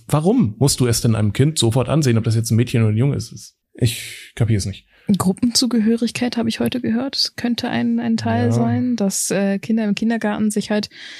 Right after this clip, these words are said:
Speaker 2: da sie ja noch nicht so viel an Hobbys miteinander teilen können und sagen so, „Ja, nee, ich bin mehr so der Gamer, ich stehe auf Konsolen, P Cs sind mir zu teuer.“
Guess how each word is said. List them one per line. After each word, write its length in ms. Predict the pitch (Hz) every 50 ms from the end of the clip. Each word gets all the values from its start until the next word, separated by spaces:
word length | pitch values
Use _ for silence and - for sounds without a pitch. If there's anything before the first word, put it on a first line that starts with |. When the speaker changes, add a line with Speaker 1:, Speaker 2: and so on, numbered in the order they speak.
| - - - - _ _ _ _ _ -
Speaker 2:
da 300 | 143 208 - 226 214 220
sie 80 | 214 220
ja 100 | 214 208
noch 140 | 202 202 190
nicht 140 | 202 220 190
so 100 | - 208
viel 520 | 185 - - 214 214 214 208 196 190 190 190
an 400 | - 180 180 175 175 170 180 -
Hobbys 380 | 196 208 208 214 202 - -
miteinander 500 | 208 196 208 208 196 196 196 202 196 190
teilen 380 | 185 - 196 202 202 202 202 202
können 220 | 196 - 202 196 190
und 100 | 190 185
sagen 240 | - 190 196 202 196
so, 80 | 190 190
„Ja, 640 | 185 196 196 196 196 202 214 214 220 220 220 220 220
nee, 320 | 208 202 208 220 226 226 220
ich 160 | 208 - -
bin 120 | - 208 208
mehr 140 | 214 220 214
so 80 | 220
der 180 | 214 208 202 202
Gamer, 560 | 196 202 190 196 208 214 220 226 226 220 220 214
ich 60 | -
stehe 180 | - - 220
auf 80 | 208 -
Konsolen, 920 | - - - 196 175 180 196 196 208 220 226 233 226 226 220 214 214 208 208
P 140 | - - 214
Cs 280 | 190 - - 214 214 -
sind 100 | - 214
mir 100 | 214 202 -
zu 100 | - 190
teuer.“ 400 | - - 208 208 226 240 254